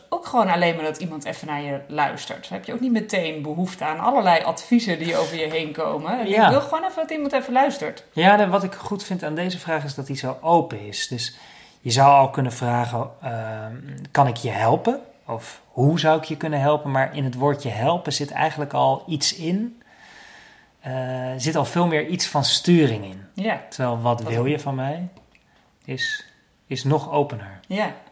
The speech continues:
Speaker 1: en, en echt, vaak is het dus inderdaad niks. Alleen maar luisteren.
Speaker 2: Ja.
Speaker 1: Dat ik denk, "Oh, dat is, dat is makkelijk."
Speaker 2: Maar
Speaker 1: Ja.
Speaker 2: dat ze dat ook zelf al kunnen aangeven.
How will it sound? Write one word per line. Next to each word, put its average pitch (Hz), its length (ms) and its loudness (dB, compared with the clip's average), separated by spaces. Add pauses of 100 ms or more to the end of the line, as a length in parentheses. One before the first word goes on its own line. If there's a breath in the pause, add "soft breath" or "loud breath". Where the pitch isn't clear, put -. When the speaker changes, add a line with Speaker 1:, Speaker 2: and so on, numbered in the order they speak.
Speaker 1:
en, 185 280 -8
en 190 240 -6
echt, - 420 -10 (340)
vaak 233 320 0
is 226 100 -4
het 180 100 -8
dus 180 140 -8
inderdaad 180 420 -2
niks. - 320 -10
Alleen 185 260 -2
maar 170 100 -2
luisteren. - 500 -8
Speaker 2:
Ja. 151 260 -8 (220)
Speaker 1:
Dat 175 120 -12
ik 147 60 -16
denk, 151 200 -6
"Oh, 247 200 -4
dat 156 100 -6
is, - 140 -12 (160)
dat 208 120 -2
is 208 60 -8
makkelijk." 160 480 -4
Speaker 2:
Maar 180 100 8
Speaker 1:
Ja. 196 60 10
Speaker 2:
dat 190 80 2
ze - 80 2
dat 185 160 6
ook 170 180 2
zelf - 320 4
al 139 160 4
kunnen 131 240 0
aangeven. 123 680 -6